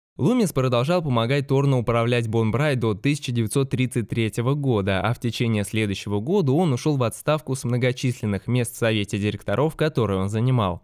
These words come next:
У него было более чем достаточно денег, чтобы делать всё, что он хотел.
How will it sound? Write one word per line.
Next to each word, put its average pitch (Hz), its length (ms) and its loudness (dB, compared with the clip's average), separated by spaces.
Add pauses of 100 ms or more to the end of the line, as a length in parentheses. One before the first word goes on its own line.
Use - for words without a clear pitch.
(180)
У 123 80 2
него 226 200 2
было 220 300 2
более 123 540 2
чем 170 260 0
достаточно 107 720 -2
денег, 127 360 0
чтобы 180 300 0
делать 117 360 0
всё, 143 320 0
что 104 200 -2
он 92 80 -2
хотел. 92 420 -4